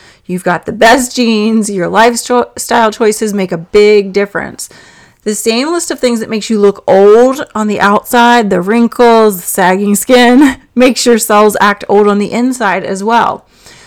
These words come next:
So I was a lu-, one of the lucky ones that got to actually listen to Doctor Sinclair. He's the world's foremost expert on aging, back in June on our presidential trip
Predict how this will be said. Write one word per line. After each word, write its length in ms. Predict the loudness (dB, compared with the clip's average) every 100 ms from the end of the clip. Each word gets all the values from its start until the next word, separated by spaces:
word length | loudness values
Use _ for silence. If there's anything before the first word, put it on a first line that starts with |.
| _
So 680 | -16 -4 0 2 4 4 2
I 300 | 0 0 0
was 400 | -2 -4 -4 -4 -4
a 140 | -2 -2
lu-, 340 | 0 0 -2 -2
one 200 | -4 -2
of 100 | 0
the 100 | 0
lucky 400 | 2 0 -2 -4
ones 340 | -2 -2 -2
that 160 | -4 0
got 300 | 0 0 -2
to 240 | -4 -2
actually 640 | 0 -2 -2 -8 -4 0 0
listen 360 | -2 -4 -6 -8
to 80 |
Doctor 320 | -6 -8 -8 -8
Sinclair. 480 | -6 -4 -2 0
He's 160 | 0 -4
the 100 | -8
world's 300 | -8 -8 -8
foremost 400 | -10 -8 -8 -10
expert 340 | -12 -6 -6
on 140 | -6 -8
aging, 580 | -4 -4 -4 -6 -6 -6 -10 -20 _ -2
back 220 | -2 0
in 140 | -2
June 360 | -2 -2 -4 -6
on 180 | -4 -4
our 80 | -4
presidential 540 | -6 -6 -4 -4 -4
trip 360 | -4 -4 -4